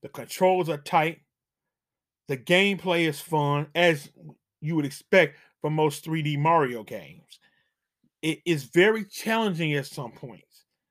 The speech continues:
Some points ma-, you wanna throw the controller down like you playing Super Luigi U. And that'll probably go on a separate list of the, my top ten most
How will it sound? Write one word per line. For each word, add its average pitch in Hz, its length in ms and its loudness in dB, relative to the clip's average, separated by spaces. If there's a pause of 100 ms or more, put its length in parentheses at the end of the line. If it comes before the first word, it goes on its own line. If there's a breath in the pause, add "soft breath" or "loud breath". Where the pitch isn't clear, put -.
(260)
Some 160 240 -4
points 170 340 -4
ma-, 156 200 -6
you 151 220 -8
wanna 156 200 -2
throw 165 180 2
the 160 80 2
controller 165 480 0
down 143 220 2
like 139 180 -2
you 151 80 -8
playing 143 280 -2
Super 147 340 -10
Luigi 147 460 -6
U. 156 280 -4 (960)
And 139 240 -6
that'll 156 220 2
probably 147 300 2
go 139 180 -4
on 135 80 -4
a 127 40 -12
separate 147 360 -4
list 143 240 -2
of 104 100 -14
the, 139 160 -8 (320)
my 139 220 -4
top 156 340 0
ten 165 400 -4 (560 soft breath)
most 147 320 -4